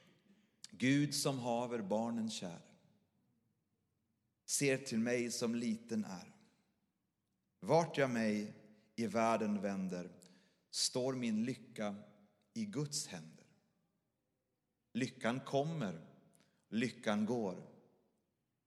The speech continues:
men Gud förbliver Fader vår." Jag har grubblat på den där många gånger efter att jag lärde mig den utantill, för det var så man somnade.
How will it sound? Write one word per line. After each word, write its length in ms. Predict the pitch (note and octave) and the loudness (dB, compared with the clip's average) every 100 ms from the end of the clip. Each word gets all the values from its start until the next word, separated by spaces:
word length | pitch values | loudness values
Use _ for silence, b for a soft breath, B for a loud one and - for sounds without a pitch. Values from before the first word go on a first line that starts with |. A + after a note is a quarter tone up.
| _ _ | _ _
men 160 | - G#2+ | -2 0
Gud 300 | A2 B2 C3 | 2 2 0
förbliver 580 | - A2 G#2+ A2 G#2 F#2 | -4 0 2 2 0 -4
Fader 440 | - G2+ E2+ E2 | -4 -4 -4 -6
vår." 280 | D#2+ E2+ - - _ _ _ _ _ _ _ _ _ _ _ _ _ _ _ _ _ _ _ _ | -10 -12 -16 -20 _ _ _ _ _ _ _ _ _ _ _ _ _ _ _ _ _ _ _ _
Jag 80 | G#2+ | 0
har 360 | G#2+ G#2 - B B B B | 2 2 -2 B B B B
grubblat 600 | G#2+ C3 G#2 G2 E3 E3+ | 2 2 2 4 2 2
på 60 | A#2+ | 0
den 100 | G2+ | 0
där 120 | G2+ | 0
många 240 | G2+ G2 | -2 -2
gånger 500 | G2+ G2+ G2 G2 G2+ G2+ - - | -2 -2 -2 -2 -4 -8 -12 0
efter 320 | A#2 - A2+ | 0 2 0
att 140 | G#2 | 2
jag 140 | A2 G#2+ | 4 6
lärde 340 | A#2 G2+ F#2+ | 6 6 4
mig 140 | C#3+ E3+ | 2 2
den 160 | C3 | 2
utantill, 640 | A2 G2 A2 G#2+ D3 A2+ | 0 -2 -4 -2 -2 -4
för 100 | G#2+ | -2
det 60 | A2 | -2
var 120 | A2 | 0
så 180 | G#2+ A#2 | 0 0
man 120 | A2+ | 0
somnade. 580 | G#2+ C#3+ A#2+ A2+ D3 A#2 | 0 0 2 0 -2 -6